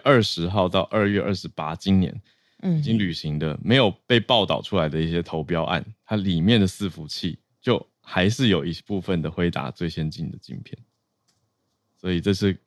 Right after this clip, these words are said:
Speaker 1: 应该说蛮特别的一个管道，去爬梳之后发现中国还是有办法取得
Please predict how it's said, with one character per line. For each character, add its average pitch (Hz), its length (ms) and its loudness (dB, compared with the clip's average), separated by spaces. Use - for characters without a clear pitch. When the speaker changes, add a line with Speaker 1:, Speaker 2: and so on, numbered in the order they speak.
Speaker 1:
应 117 60 -12
该 117 120 4
说 120 280 4
蛮 110 180 4
特 131 180 6
别 101 140 6
的 92 80 6
一 92 60 6
个 95 100 -2
管 78 300 0
道， 85 280 2
去 113 120 -2
爬 87 220 -2
梳 90 220 -4
之 92 100 -4
后 95 100 2
发 87 200 -2
现 90 240 -2
中 87 240 -2
国 71 360 -8
还 101 160 2
是 123 100 4
有 107 80 6
办 98 160 2
法 82 160 -2
取 - 260 -8
得 67 300 -10